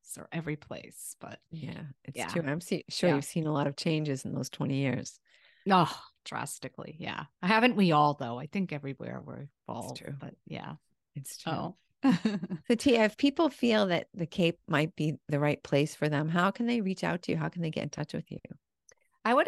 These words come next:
Speaker 1: encourage them to, just to keep it simple, to go to our website at property cape cod dot com.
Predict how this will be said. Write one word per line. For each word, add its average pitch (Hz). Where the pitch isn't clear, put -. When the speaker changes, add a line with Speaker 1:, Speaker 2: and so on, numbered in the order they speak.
Speaker 1:
encourage 240
them 214
to, 196
just -
to -
keep -
it -
simple, 196
to 226
go 175
to 185
our 170
website 160
at 165
property 175
cape 170
cod 151
dot 160
com. 147